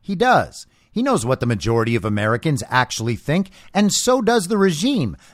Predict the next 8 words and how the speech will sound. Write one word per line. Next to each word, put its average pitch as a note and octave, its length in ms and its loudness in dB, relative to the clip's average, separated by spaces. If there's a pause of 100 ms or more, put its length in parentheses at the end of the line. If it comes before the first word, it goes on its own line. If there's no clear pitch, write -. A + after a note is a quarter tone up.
That's C#3 280 -2
why G#2 240 0
they A#2 220 -2
always C3 540 0
have D3 300 2
such - 500 -4
clever C3+ 420 2
lies C3 560 4